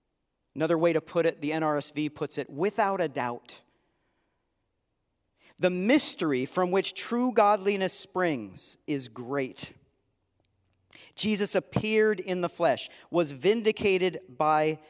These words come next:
the Spirit," et cetera, et cetera. Continuing the, this theme,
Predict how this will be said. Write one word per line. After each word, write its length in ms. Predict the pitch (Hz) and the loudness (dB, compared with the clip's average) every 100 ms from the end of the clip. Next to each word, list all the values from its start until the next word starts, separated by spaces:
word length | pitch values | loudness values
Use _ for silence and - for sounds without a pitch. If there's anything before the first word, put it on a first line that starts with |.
| _ | _
the 100 | 151 | -6
Spirit," 800 | 147 - - 151 110 - - - _ _ _ _ _ _ _ _ _ _ _ _ _ _ _ _ _ _ _ _ _ _ _ _ _ - | -4 -6 -6 -6 -6 -10 -14 -20 _ _ _ _ _ _ _ _ _ _ _ _ _ _ _ _ _ _ _ _ _ _ _ _ _ -12
et 100 | 117 | -8
cetera, 640 | - 156 147 127 92 80 _ - | -6 -2 -2 -4 -8 -10 _ -12
et 140 | 113 | -10
cetera. 500 | - - 147 131 98 | -8 -2 -2 -2 -8
Continuing 960 | - 156 131 - 220 220 202 151 113 104 - - | -8 -12 -10 -8 -6 -4 -4 -4 -6 -12 -20 -4
the, 120 | 160 - - | -4 -4 -6
this 260 | 165 - | -4 -4
theme, 680 | - - 226 233 170 113 95 | -10 -8 -4 -2 -2 -4 -10